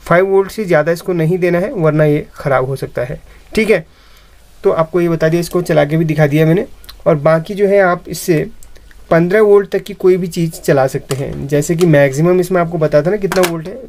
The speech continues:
इसमें पन्द्रह वोल्ट लिखा हुआ है, तो वैसे तो ये अठारह दिखा रहा है। ठीक है, अठारह दिखा रहा है, लेकिन यहाँ पर ये actual पन्द्रह यहाँ पर output करेगा। ठीक है, तो अब आपको डीसी power supply का यूज़ करना आ गया होगा।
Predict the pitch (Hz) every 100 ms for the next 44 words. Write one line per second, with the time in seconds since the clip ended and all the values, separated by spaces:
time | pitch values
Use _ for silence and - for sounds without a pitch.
0 | - 147 160 160 151 165 175 170 151 156
1 | 143 139 - - - - - 160 147 147
2 | 151 170 185 160 - 147 160 175 151 139
3 | 135 135 165 170 143 - 160 151 151 170
4 | 156 156 147 185 190 190 202 185 180 190
5 | 180 - - - - - 160 160 185 -
6 | 156 147 156 143 135 139 139 131 180 -
7 | 135 127 101 - - - - - 214 214
8 | 180 - - - - - - - 196 202
9 | 180 196 185 - 147 151 156 208 175 175
10 | 180 160 156 160 156 147 - 135 139 -
11 | - 147 139 143 131 147